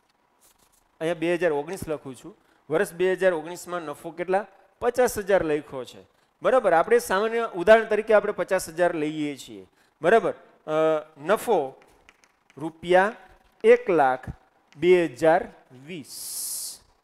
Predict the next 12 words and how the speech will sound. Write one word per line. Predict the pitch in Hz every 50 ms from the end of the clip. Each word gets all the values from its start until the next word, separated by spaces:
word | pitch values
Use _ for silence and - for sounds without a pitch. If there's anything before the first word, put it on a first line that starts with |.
| _ _ _ -
બરાબર? | 160 190 240 247 208 151 - - - - _ -
એટલે | - 175 202 214 214
કે | 185 214 233
નફો | 226 180 165 175 190 - - 247 240
બે | 208 202 202 214
હજાર | 214 196 220 208
ઓગણીસમાં | 202 185 180 196 196 - 196 202 196
કેટલો | 196 214 220 226 220
છે? | 220 - 214 240 247 - - _ _ _ _ _ -
પચાસ | 220 214 - 262 247 - -
હજાર | 220 180 202 196 175
રૂપિયા. | 165 156 - - 151 143 139 135 135